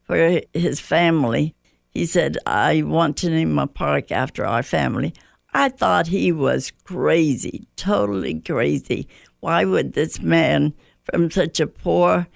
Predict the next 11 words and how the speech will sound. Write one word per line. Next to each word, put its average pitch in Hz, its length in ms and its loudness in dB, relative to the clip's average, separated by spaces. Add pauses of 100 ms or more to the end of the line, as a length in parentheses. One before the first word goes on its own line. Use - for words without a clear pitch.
family 151 840 0
want 185 420 0
to 185 120 0
do 175 200 2
something 156 480 0
like 135 280 -2
this? 139 360 -2 (340)
But 165 140 0
he 180 160 2
was 196 240 2
determined, 175 1040 2